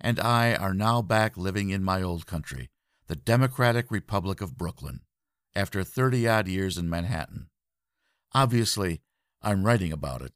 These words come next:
if slowly. I have a three-hour dialysis session three times a week to ward off kidney failure.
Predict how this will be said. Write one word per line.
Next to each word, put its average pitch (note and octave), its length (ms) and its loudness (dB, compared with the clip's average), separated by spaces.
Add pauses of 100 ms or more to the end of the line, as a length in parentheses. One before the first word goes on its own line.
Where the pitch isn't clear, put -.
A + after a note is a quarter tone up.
if F#2+ 160 -6
slowly. D2 600 -4 (180)
I A2 140 0
have G#2 220 2
a F#2+ 60 -2
three-hour A#2 640 2
dialysis F2+ 560 0
session E2+ 420 -2 (300)
three C#3 200 0
times G2+ 340 0
a E2+ 60 -4
week E2+ 300 -6 (420)
to A#2+ 100 2
ward A2+ 240 2
off G2 200 2
kidney F2 320 -2
failure. C#2 520 -8